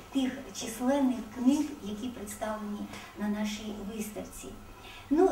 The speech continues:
і, звичайно, сьогодні у нас, е, у нас вперше, е, в бібліотеці гостя, е, родини, е,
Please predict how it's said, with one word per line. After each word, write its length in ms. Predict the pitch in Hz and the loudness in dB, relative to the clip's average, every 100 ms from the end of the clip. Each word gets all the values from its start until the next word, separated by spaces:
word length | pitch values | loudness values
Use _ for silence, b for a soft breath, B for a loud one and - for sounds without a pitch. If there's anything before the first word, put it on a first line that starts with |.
| 285 | 6
і, 100 | 269 | 4
звичайно, 600 | 254 269 - 294 262 220 | 4 2 2 4 4 2
сьогодні 540 | 208 254 262 269 220 220 | -2 2 4 4 0 -4
у 40 | 214 | -4
нас, 420 | 220 214 - - | -2 -4 -4 -4
е, 240 | 190 190 - - - 254 | -2 -2 -4 -8 -4 4
у 60 | |
нас 200 | 247 226 | 6 6
вперше, 600 | - - 262 269 262 - | -4 -2 2 4 2 -4
е, 320 | 196 190 - 196 196 190 - 190 | -6 -8 -8 -8 -6 -8 -8 -8
в 120 | 214 | -6
бібліотеці 800 | 202 220 226 247 285 294 - 202 B B B B - 240 | -6 -6 -4 -2 -2 -4 -8 -10 B B B B -2 0
гостя, 560 | 294 277 - - - - - | 2 0 -2 -2 -2 -4 -6
е, 160 | - - - - 214 | -6 -6 -10 -6 -2
родини, 520 | 240 214 254 240 196 196 B B B B | 0 6 6 6 2 -2 B B B B
е, 340 | 214 214 208 | -2 0 0